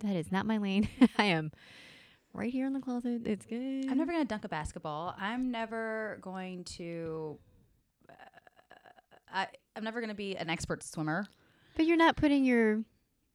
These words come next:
Speaker 1: validation and self-worth on, you
Speaker 2: Those
Speaker 1: know,
Speaker 2: things.
Speaker 1: those things. Yeah.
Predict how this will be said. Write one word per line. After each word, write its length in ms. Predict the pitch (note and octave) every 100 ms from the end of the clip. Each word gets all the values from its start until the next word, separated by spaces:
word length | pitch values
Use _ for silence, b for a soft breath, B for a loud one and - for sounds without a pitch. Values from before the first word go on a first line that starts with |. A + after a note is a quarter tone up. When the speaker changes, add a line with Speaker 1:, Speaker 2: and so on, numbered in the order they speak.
| -
Speaker 1:
validation 600 | F#3 F3 F#3+ G3+ F#3+ F3
and 120 | E3+
self-worth 560 | F3 E3 - B3+ F3+ F3+ - -
on, 520 | F3+ E3+ E3 E3 F3 - _
you 80 | G3+
Speaker 2:
Those 180 | E3+ D3+
Speaker 1:
know, 80 | E4+
Speaker 2:
things. 200 | D4 -
Speaker 1:
those 140 | F#3 F3+
things. 340 | E4 E3+ - _ _ _ _ _
Yeah. 120 | -